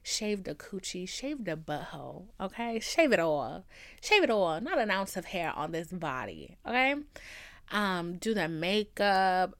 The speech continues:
uh, like, fully to the T, okay? Um, but as I've, like, gotten older and, like, I'm dating with more intention, I don't do the whole shaving thing anymore.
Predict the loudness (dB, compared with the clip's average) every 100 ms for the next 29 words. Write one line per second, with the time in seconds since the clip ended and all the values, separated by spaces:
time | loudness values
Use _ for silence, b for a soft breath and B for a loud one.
0 | -8 -4 -4 -4 -6 -6 -6 2 4 6
1 | 4 4 2 0 -2 -6 0 2 2 0
2 | -8 -8 -6 0 6 6 4 -4 -12 -4
3 | -4 -2 0 0 -2 -10 B B B B
4 | B B 2 6 6 6 2 -2 -6 -18
5 | -10 -8 0 6 10 10 10 4 0 B
6 | B B B B -6 -6 -6 b b -20
7 | -20 -20 -20 -20 -20 -20 -2 0 4 4
8 | 2 2 2 0 -2 -2 -2 -2 -2 -2
9 | -6 b b b b b b -4 0 2
10 | 0 -2 -2 0 0 0 -2 -4 -4 -4
11 | -4 -6 -8 -10 -8 -6 -4 -2 -2 -6
12 | -10 -20 -20 -20 -20 -20 -20 -20 -20 -20
13 | -20 -20 -20 b b b b -12 -8 -4
14 | -2 2 2 2 0 0 0 -2 -4 -8
15 | -10 -10 -10 -12